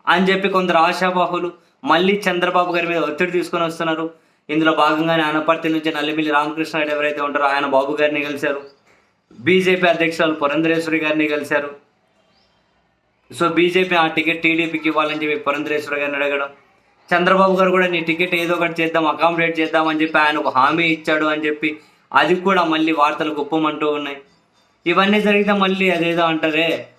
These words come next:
మొదటికి వచ్చినట్లయితే అయ్యే పరిస్థితి ఉంది. And ఇక్కడ ఇంకొకటి ఏంటి అంటే, ఈవెన్ నెట్టింట కూడా జరుగుతున్న చర్చ రఘురామకృష్ణంరాజుకి చంద్రబాబుకు మధ్య ఒక రకమైన రాక్షస ప్రేమ లాంటిది ఉంది అని. ఎందుకంటే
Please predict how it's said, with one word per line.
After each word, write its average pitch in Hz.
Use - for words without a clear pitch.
మొదటికి 180
వచ్చినట్లయితే 165
అయ్యే 151
పరిస్థితి 143
ఉంది. 110
And 185
ఇక్కడ 185
ఇంకొకటి 180
ఏంటి 196
అంటే, 185
ఈవెన్ 175
నెట్టింట 185
కూడా 185
జరుగుతున్న 175
చర్చ 165
రఘురామకృష్ణంరాజుకి 180
చంద్రబాబుకు 165
మధ్య 156
ఒక 165
రకమైన 180
రాక్షస 170
ప్రేమ 165
లాంటిది 151
ఉంది 139
అని. 95
ఎందుకంటే 151